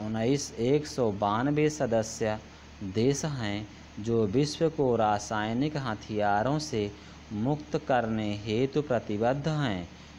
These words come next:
विश्व की अट्ठानबे प्रतिशत जनसंख्या भूभाग व रासायनिक कारखानों का प्रतिनिधित्व करते हैं। ओपीसीडब्ल्यू के सदस्य देश।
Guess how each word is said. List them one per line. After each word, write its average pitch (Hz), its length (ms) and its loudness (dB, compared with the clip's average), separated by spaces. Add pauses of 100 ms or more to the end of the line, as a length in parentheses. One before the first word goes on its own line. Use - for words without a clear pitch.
(140)
विश्व 143 440 0
की 123 460 -2 (1300)
अट्ठानबे 135 1200 0
प्रतिशत 160 420 0
जनसंख्या 127 1040 2 (1300)
भूभाग 127 680 4
व 110 220 4
रासायनिक 107 1000 2
कारखानों 117 800 2
का 139 160 0
प्रतिनिधित्व 123 680 -4
करते 120 380 0
हैं। 107 380 -4
ओपीसीडब्ल्यू 110 1160 0
के 131 220 -2
सदस्य 127 480 -4
देश। 95 320 -2